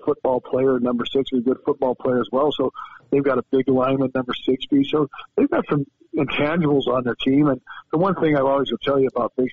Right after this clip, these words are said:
Sky is Coach Johnson coaches his guys hard. They do a good job over there of making sure that their kids are in a position to play football. They may be outmanned at times, but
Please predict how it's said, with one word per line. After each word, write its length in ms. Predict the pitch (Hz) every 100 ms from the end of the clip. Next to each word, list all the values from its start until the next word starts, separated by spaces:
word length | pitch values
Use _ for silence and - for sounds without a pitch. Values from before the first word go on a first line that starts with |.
| -
Sky 140 | 117
is 220 | 113 117 - - _
Coach 200 | - 151 -
Johnson 340 | 139 135 131
coaches 320 | 120 139 135 123
his 140 | 117
guys 200 | 127 120 113
hard. 340 | 120 120 123 - - - - -
They 80 | 147
do 140 | 139
a 40 | 120
good 200 | - 131
job 300 | 127 117 117
over 220 | 117 110 120
there 160 | 117
of 100 | 110
making 260 | 120 113 113
sure 200 | - 127
that 120 | 113
their 140 | 120
kids 300 | 113 - 120
are 60 | 123
in 40 |
a 140 | 113 110
position 500 | 101 123 113 123 117 - - -
to 180 | - 170
play 240 | - 135 117
football. 480 | 135 123 120 113 - - _
They 160 | 139 143
may 160 | 143 139
be 100 | 131
outmanned 480 | 123 120 127 131
at 80 | 127 -
times, 260 | 127 131 127
but 120 | 117